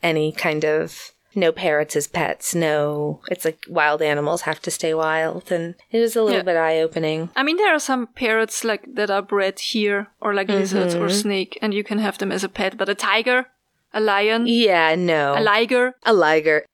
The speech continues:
Speaker 2: a liger.
Speaker 1: <laughs> The liger.
Speaker 2: They had one.
Speaker 1: I know.
Speaker 2: My theory is it was kind of a bird.
Speaker 1: Yeah.
Speaker 2: And they got scared because it was a bird that they've never seen before. It was hairy eagle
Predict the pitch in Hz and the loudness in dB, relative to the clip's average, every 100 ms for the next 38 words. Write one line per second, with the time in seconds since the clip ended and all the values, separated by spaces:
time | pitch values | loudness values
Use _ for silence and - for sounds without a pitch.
0 | _ 220 214 208 202 208 226 233 _ _ | _ -4 0 2 0 0 -2 -4 _ _
1 | _ - 302 277 - - - - 1047 1017 | _ -2 2 2 0 -6 -10 -14 -14 -12
2 | 988 - 359 202 151 151 151 147 156 285 | -8 0 2 2 2 -2 0 0 2 2
3 | 311 311 233 226 - - 196 175 170 160 | 2 2 -2 -4 -6 -2 -2 -2 -2 -2
4 | 151 247 247 269 - 262 247 240 233 - | -2 0 2 0 -2 0 2 2 2 2
5 | 214 214 - - 208 208 - 220 190 202 | 2 2 -2 -4 -2 -2 -2 -4 -2 -2
6 | 196 185 165 151 - - - 180 156 143 | -4 -6 -4 -4 -6 -8 -2 0 0 -2
7 | 147 - - 220 208 202 196 - 247 240 | -10 -6 -2 0 0 -2 -2 -4 0 0
8 | 240 233 226 202 202 214 208 190 196 185 | 0 -2 -2 -2 0 -2 -2 0 -2 0
9 | 180 156 208 220 254 269 262 254 247 247 | -4 -2 -2 0 0 0 0 0 0 0
10 | 220 190 190 - 196 196 196 208 233 269 | 0 -2 -6 -2 0 0 0 0 0 0
11 | 285 | -2